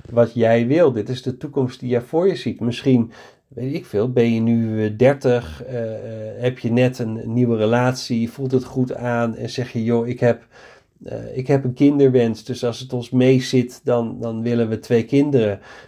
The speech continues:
En nou, dan kunnen we daar nu alvast naar kijken: van, "Ja, hoe, eh, hoe ziet jouw, jouw werkrelatie dan er zo meteen uit?" En, en, en als we dat dan nu toch al weten dat je die wens hebt, ervan uitgaande dat het natuurlijk lukt om kinderen te krijgen,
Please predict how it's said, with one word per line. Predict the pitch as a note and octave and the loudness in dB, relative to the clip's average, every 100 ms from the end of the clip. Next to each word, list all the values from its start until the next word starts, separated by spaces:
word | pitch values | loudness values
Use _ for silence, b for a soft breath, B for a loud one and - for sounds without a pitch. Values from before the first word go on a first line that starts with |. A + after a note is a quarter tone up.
| B | B
En | D3 C#3+ - | -2 -2 2
nou, | C#3+ | 4
dan | B2 C3+ | 4 2
kunnen | E3 D#3 | 0 0
we | C#3+ | 2
daar | C#3 | 4
nu | C3+ E3 F3+ D#3 | 2 2 0 -2
alvast | - C#3+ C3 B2 | 0 0 0 -2
naar | A#2+ | -4
kijken: | A#2 C#3 E3 D#3 G#2+ | 0 2 0 -2 -6
van, | - B2 | -2 0
"Ja, | B2 B2 | 2 0
hoe, | A#2+ C#3+ C#3 - - - | 0 -2 -2 -6 -18 -18
eh, | A#2 - - C#3 | -18 -18 -16 -8
hoe | C3+ C#3 | -4 -4
ziet | C3 C#3+ | -4 0
jouw, | C3 A#2+ A2+ G#2 B B B | 4 6 4 0 B B B
jouw | B2 A2+ | -2 0
werkrelatie | C3 F#3 G3+ - - C#3+ C3 C3+ B2 A#2 - A#2+ | 2 0 -4 -10 -14 -2 4 6 6 0 -6 -2
dan | A#2 A2+ | 0 0
er | A2 | -2
zo | - A#2 | -4 -4
meteen | G#2+ A2 G#2+ G#2+ | -4 -4 -4 -4
uit?" | A#2+ A#2 G#2+ A#2 | -2 -2 -2 -8
En, | B2 A#2+ A#2 | -8 -6 -6
en, | A#2+ B2 - - | -8 -8 -10 -14
en | B2 B2 A#2 - | -8 -6 -8 -6
als | C3 | -4
we | C#3 | 0
dat | C3 B2 | 2 2
dan | B2 A#2+ | 2 4
nu | C3+ | 4
toch | C3 E3+ | 2 0
al | - C#3+ | 4 4
weten | A#2+ A2+ G#2+ A2+ | 4 2 0 -4
dat | A2 - | -4 -4
je | |
die | A2+ A2+ | -6 0
wens | A#2 G#2+ - | 0 0 -2
hebt, | C#3+ E3+ - - | 0 0 -2 -12
ervan | - A2 G#2+ | -8 -6 -2
uitgaande | A#2 C3+ - A2 A2 G#2+ | 4 4 2 -8 -8 -6
dat | A2+ | -8
het | A#2 - | -10 -14
natuurlijk | B2 C3+ B2+ D#3 | -12 -10 -8 2
lukt | F#3+ - - | 4 4 -4
om | - B2 B2 | -8 -8 -8
kinderen | A2 G2 F#2+ | -12 -10 -12
te | - | -16
krijgen, | - E3+ C3+ - C3+ | -8 -6 -6 -8 -14